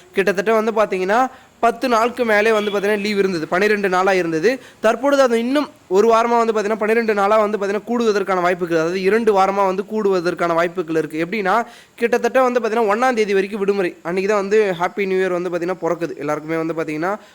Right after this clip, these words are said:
புத்தாண்டு என்பது வந்து துவங்குகிறது. அதனால கண்டிப்பா வந்து பாத்தீங்கன்னா எல்லாருக்குமே வந்து விடுமுறை நாட்கள்ல அவங்கவங்க, ஆ, சொந்த ஊருக்கு போயிருப்பாங்க.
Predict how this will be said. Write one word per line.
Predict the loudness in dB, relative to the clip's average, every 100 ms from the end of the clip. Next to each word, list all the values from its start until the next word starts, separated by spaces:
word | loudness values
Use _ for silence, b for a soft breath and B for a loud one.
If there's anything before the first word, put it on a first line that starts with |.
| B
புத்தாண்டு | -12 -2 -2 0 -2
என்பது | -2 -4 -4
வந்து | -4 -4 -2 -2 -4
துவங்குகிறது. | -4 -2 -2 -4 -4 -4 -4 B B
அதனால | 0 2 2 0
கண்டிப்பா | 0 -2 0 0 0
வந்து | -2
பாத்தீங்கன்னா | -4 -2
எல்லாருக்குமே | -4 -2 -2 -4 -6
வந்து | -8 -8
விடுமுறை | -8 -6 -4 -4 -4 -8 -6
நாட்கள்ல | -6 -6 -6 -4 -2
அவங்கவங்க, | -4 -6 -4 -4 -6 _ -10
ஆ, | -4 -2 -2 -2
சொந்த | -4 -2
ஊருக்கு | -2 -2 -2 -2
போயிருப்பாங்க. | -2 -2 -6